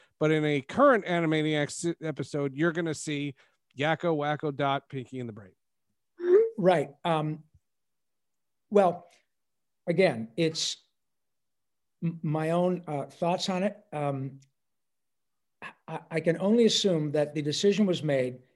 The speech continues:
Speaker 2: to bring back, uh, the core group. Uh, remember, Pinky and the Brain was, um, not its own entity at the beginning of Animaniacs. It was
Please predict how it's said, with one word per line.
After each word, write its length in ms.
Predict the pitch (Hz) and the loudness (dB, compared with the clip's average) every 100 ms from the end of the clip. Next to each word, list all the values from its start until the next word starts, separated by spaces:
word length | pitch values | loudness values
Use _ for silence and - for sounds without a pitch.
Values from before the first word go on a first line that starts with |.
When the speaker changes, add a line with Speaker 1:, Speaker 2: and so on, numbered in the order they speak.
| _ _ _ - | _ _ _ -10
Speaker 2:
to 80 | 151 | -8
bring 380 | 139 175 175 170 | 0 2 2 2
back, 340 | 156 143 - - _ _ _ _ _ - | 0 -2 -8 -20 _ _ _ _ _ -12
uh, 300 | 139 131 123 - | -10 -10 -10 -10
the 100 | - | -12
core 500 | - 180 180 180 - - | -2 4 4 4 -4 -10
group. 320 | 147 143 - - _ _ _ _ _ _ _ _ _ _ - | -2 -2 -2 -10 _ _ _ _ _ _ _ _ _ _ -14
Uh, 160 | 135 127 | -10 -4
remember, 360 | 160 180 170 | 0 0 0
Pinky 340 | 156 180 202 202 | 0 -2 -2 2
and 80 | 170 | 2
the 60 | |
Brain 320 | 160 165 165 | 2 2 2
was, 340 | 151 143 135 - - | 2 0 -2 -10 -12
um, 360 | 135 131 123 123 _ _ _ _ | -10 -8 -10 -16 _ _ _ _
not 420 | 156 160 180 190 _ _ _ | -6 -4 -4 -6 _ _ _
its 180 | 147 - | -10 -6
own 220 | 170 165 151 | -2 -2 -2
entity 680 | 165 170 151 - 117 113 | -4 -4 -8 -8 -8 -8
at 120 | 143 - | -10 -8
the 80 | |
beginning 380 | 135 139 165 156 | -6 -2 -2 -2
of 80 | 143 | -4
Animaniacs. 640 | 139 135 139 135 113 110 | -4 -4 -6 -6 -8 -10
It 60 | 147 | -10
was 180 | 131 | -10